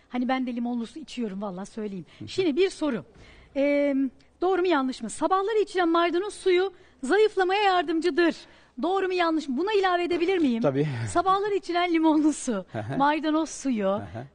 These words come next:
Speaker 1: neyimiz vardı başka? Tarçınlı su.
Speaker 2: Hı hı.
Speaker 1: Neydi başka? Cevizli su, bravo.
Speaker 2: Hı hı. Hı hı.
Speaker 1: E, kolesterol içinmiş. Peki,
Speaker 2: Hı hı.
Speaker 1: soralım doktorumuza.
Speaker 2: Şimdi,
Speaker 1: Buyurun.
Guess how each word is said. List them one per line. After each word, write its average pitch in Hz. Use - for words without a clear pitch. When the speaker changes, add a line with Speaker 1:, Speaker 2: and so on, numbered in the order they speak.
Speaker 1:
neyimiz 320
vardı 285
başka? 269
Tarçınlı 349
su. 302
Speaker 2:
Hı -
hı. 104
Speaker 1:
Neydi 381
başka? 320
Cevizli 349
su, 330
bravo. 277
Speaker 2:
Hı -
hı. -
Hı -
hı. -
Speaker 1:
E, 311
kolesterol 302
içinmiş. -
Peki, 330
Speaker 2:
Hı -
hı. -
Speaker 1:
soralım 392
doktorumuza. 262
Speaker 2:
Şimdi, 277
Speaker 1:
Buyurun. 156